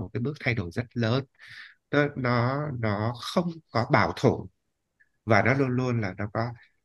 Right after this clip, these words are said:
ờ, có những cái thay đổi để phù hợp với cái từng thời đại khác nhau. Ờ, tức là nó, nó song hành với cái sự phát triển trong cái bối cảnh của một cái xã hội, của một cái nền văn minh.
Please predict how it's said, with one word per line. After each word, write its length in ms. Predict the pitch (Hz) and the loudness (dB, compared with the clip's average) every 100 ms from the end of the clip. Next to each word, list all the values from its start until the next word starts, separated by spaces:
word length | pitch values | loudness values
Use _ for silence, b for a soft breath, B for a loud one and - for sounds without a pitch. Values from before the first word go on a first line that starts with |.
| _ | _
ờ, 240 | _ 95 92 - _ - - | _ -6 -6 -12 _ -20 -2
có 200 | 139 160 | 2 2
những 120 | 135 117 | 0 -4
cái 100 | 156 | -4
thay 200 | - 135 | -2 -2
đổi 200 | 120 92 | 0 -2
để 100 | - - | -4 -2
phù 120 | 104 | -2
hợp 140 | 98 - | 0 -4
với 80 | 107 | -4
cái 140 | 147 - _ _ | -6 -6 _ _
từng 240 | - 120 90 | 4 4 4
thời 160 | 107 101 | 0 2
đại 200 | 95 - | 0 -2
khác 140 | - 135 | -4 -2
nhau. 200 | 123 104 - _ _ _ _ _ _ _ | 0 -2 -4 _ _ _ _ _ _ _
Ờ, 100 | 87 92 92 | -10 -10 -2
tức 200 | 147 143 | -2 0
là 160 | 110 87 | 0 0
nó, 140 | 104 117 120 - | -2 -4 -8 -4
nó 80 | 147 | -4
song 320 | - 156 143 | 0 0 2
hành 240 | 131 98 92 | 0 -2 -2
với 120 | 98 | -2
cái 100 | 151 | -2
sự 140 | 143 - - | -2 -4 -2
phát 160 | 151 151 | -2 0
triển 280 | 127 90 90 B B _ | 0 0 -2 B B _
trong 160 | 117 110 | 0 2
cái 80 | 135 | 0
bối 180 | 127 139 | 0 0
cảnh 180 | 113 101 - | 0 -2 -6
của 120 | - 82 | -8 -8
một 120 | 85 - - | -8 -12 -6
cái 80 | 120 | -6
xã 220 | 120 - | -4 -2
hội, 240 | 143 123 - - | 0 0 -2 -10
của 80 | - | -14
một 100 | 87 | -6
cái 100 | 120 | -2
nền 160 | 110 92 | -2 0
văn 160 | 104 101 | -2 0
minh. 120 | 101 | -4